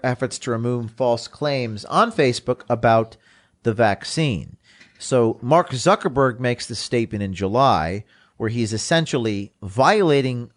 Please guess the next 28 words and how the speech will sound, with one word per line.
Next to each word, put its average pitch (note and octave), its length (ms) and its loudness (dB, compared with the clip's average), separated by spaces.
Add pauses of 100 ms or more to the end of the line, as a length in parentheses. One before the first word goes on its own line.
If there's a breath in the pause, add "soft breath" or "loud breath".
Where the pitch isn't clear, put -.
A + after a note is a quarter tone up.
Facebook's C#3+ 500 -2
own A2+ 200 -6
policy. C3 760 -2
And A#2 120 -10
the A#2 40 -6
question E3+ 460 -2
is, A#2+ 280 -4 (460 soft breath)
I C3 100 2
guess E3 260 0
Mark D3 200 2
Zuckerberg's B2 640 0
thinking B2 340 -6
has G#2 120 -2
evolved A#2 680 2 (100)
on G#2+ 160 -2
the G2+ 80 -2
vaccine. F#2 720 -2 (600 soft breath)
And, A#2 420 2
uh, A2+ 160 0
uh, A2+ 160 -2
but A#2+ 120 4
it's - 120 -2
a D3 60 2
little C#3+ 160 4
bit, A2+ 240 -2
uh, G2+ 200 -4
strange F2+ 760 -2
because A2 500 -2